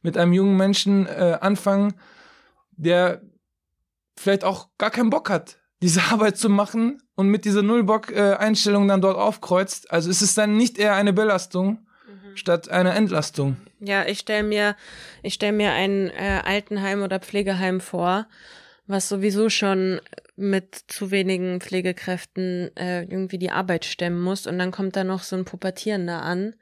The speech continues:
Speaker 2: der entweder keinen Bock hat oder einfach mit sich selbst gerade noch total überfordert ist, weil Pubertät, äh, ganz normal, Schule zu Ende, Krise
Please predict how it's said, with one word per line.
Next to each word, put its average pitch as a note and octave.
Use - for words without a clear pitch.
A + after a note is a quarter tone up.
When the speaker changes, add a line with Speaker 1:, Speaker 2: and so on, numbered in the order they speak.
Speaker 2:
der F#3
entweder F#3
keinen F#3
Bock G3
hat F#3+
oder F#3
einfach F#3
mit G3
sich F3+
selbst G3+
gerade F#3
noch F#3
total G3
überfordert G3
ist, G#3+
weil F#3+
Pubertät, G3+
äh, E2+
ganz G3+
normal, G3
Schule G#3+
zu -
Ende, G3
Krise A3